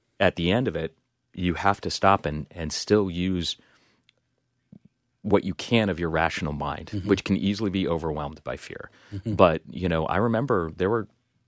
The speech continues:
Speaker 1: there was a lot of, you know, hate crimes against innocent Muslims here in the United States after nine eleven. I don't think anybody wants to go back to that. But boy, when I
Speaker 2: No,
Speaker 1: hear
Speaker 2: people <laughs> even,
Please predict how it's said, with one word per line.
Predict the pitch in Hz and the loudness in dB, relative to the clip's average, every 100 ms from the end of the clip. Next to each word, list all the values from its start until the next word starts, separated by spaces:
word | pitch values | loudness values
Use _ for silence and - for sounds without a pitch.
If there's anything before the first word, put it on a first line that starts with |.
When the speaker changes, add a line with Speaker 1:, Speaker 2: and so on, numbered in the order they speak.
| - | -20
Speaker 1:
there | - | -12
was | 131 95 | -8 -4
a | |
lot | 82 73 82 90 87 78 - - _ | -4 -4 -4 2 2 0 -6 -20 _
of, | 85 80 80 73 - - - - - _ _ _ _ _ _ | -2 0 0 -4 -14 -20 -20 -20 -20 _ _ _ _ _ _
you | 92 | 0
know, | 78 71 | 0 -2
hate | - 123 - | 2 2 2
crimes | - 95 87 87 | 0 2 2 -2
against | 85 87 82 - - - _ _ - | -2 -2 -2 -4 -12 -16 _ _ 0
innocent | 117 135 - 71 - | 2 4 0 -10 -14
Muslims | 82 - 85 78 | -14 -8 -6 -4
here | - 101 | 0 2
in | |
the | 90 | 2
United | 85 85 82 | 0 0 0
States | - 110 95 - - | 2 2 2 -4 -4
after | 90 87 - | -2 -2 0
nine | 82 80 | -2 -2
eleven. | 78 85 - - - | -2 -2 -2 -8 -2
I | |
don't | 95 101 | 0 0
think | 85 | 2
anybody | 117 117 82 | 2 0 -4
wants | 80 - | -10 -10
to | - | -8
go | 78 | -2
back | 82 123 | -2 -2
to | 80 | -6
that. | 76 - - | -8 -6 -2
But | 87 | -2
boy, | 95 123 | 0 0
when | 107 95 | 0 -2
I | 135 | -2
Speaker 2:
No, | 123 | 0
Speaker 1:
hear | 120 107 | 0 2
Speaker 2:
people | 120 120 110 - | 2 2 0 -2
<laughs> | - 143 | -6 0
even, | 131 107 | 2 0